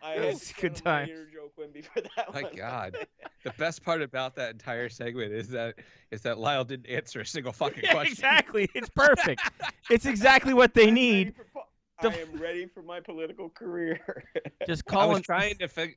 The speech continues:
Speaker 3: come up with a different name for the Independent.
Speaker 1: <laughs> I loved
Speaker 3: With
Speaker 1: it.
Speaker 3: Trent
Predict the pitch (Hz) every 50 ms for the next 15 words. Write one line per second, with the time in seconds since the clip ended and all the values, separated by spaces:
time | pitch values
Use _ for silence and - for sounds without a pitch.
0 | _ - 156 156 156 156 156 - 143 131 120 123 113 104 101 127 127 131 127 117
1 | 110 107 107 110 110 117 120 113 147 139 - _ - 131 117 113 110 113 120 113
2 | 101 110 113 110 110 226 240 247 - - - 269 262 285 285 247 214 214 247 277
3 | 302 311 240 196 175 135 113 - 160 139 127